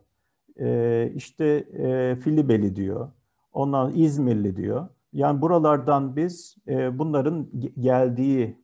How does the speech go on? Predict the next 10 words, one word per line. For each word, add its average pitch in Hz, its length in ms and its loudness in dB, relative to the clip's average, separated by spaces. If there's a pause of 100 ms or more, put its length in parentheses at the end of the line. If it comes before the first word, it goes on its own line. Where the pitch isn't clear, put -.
(200)
e, 117 260 -2
vatanlarını 131 920 -4
da, 107 280 0 (240)
memleketlerini 127 800 -2
de 117 60 0
görmüş 107 440 -4
oluyoruz 147 440 -4
ve 151 80 -2
İstanbul'dan 143 760 -4
ne-, 139 160 -4